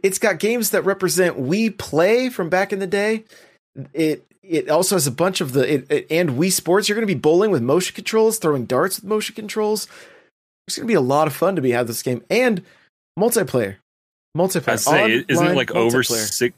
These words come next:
Speaker 2: isn't it over, like, sixty percent of the games are able to be played online, or is it m-, higher?
Speaker 1: I think we
Speaker 2: Is it
Speaker 1: count-,
Speaker 2: eighty?
Speaker 1: I think we counted, and it's, it's forty-five of the fifty-one games, I think is what the,
Speaker 2: Hmm.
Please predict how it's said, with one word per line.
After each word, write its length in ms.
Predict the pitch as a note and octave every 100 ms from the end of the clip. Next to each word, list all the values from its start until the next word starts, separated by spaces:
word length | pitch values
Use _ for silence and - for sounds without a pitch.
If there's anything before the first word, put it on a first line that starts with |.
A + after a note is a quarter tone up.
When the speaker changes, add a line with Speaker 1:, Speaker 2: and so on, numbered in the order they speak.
| _
Speaker 2:
isn't 220 | A2 C3 B2+
it 60 |
over, 160 | A#2 B2
like, 160 | A2+
sixty 320 | - A#2 - A#2+
percent 260 | A2+ A#2
of 80 | A#2
the 60 | A2+
games 340 | A2+ B2 A#2+
are 140 | A2+
able 240 | G#2 A2 A2+
to 40 |
be 120 | A#2
played 400 | A2 A#2 A2+ A#2 A#2+
online, 520 | - A2 A2+ A2+ C3+ E2+
or 80 | F#2+
is 80 | F#2
it 80 |
m-, 160 | - -
higher? 400 | - A2+ E2+ - _ _
Speaker 1:
I 100 | D#3
think 240 | E3+ C4 C4
we 40 | B3
Speaker 2:
Is 20 |
it 60 | -
Speaker 1:
count-, 180 | G#3 D3+
Speaker 2:
eighty? 220 | G3 -
Speaker 1:
I 120 | E3
think 220 | - B3+
we 80 | B3+
counted, 600 | C#3+ - A#3+ G#3 B2 C3+ - _ _
and 160 | F3+ F3+
it's, 320 | D3+ - - E3+
it's 140 | C#3
forty-five 580 | - A3 G3 G#3 F#3+ D#3+
of 60 |
the 80 | D3
fifty-one 480 | C#3 D#3 D#3+ C#3+ C3
games, 320 | C3+ E2+ -
I 100 | -
think 260 | A#2+ D3 C3
is 120 | A#2
what 240 | C3+ B2 -
the, 260 | B2+
Speaker 2:
Hmm. 60 | A2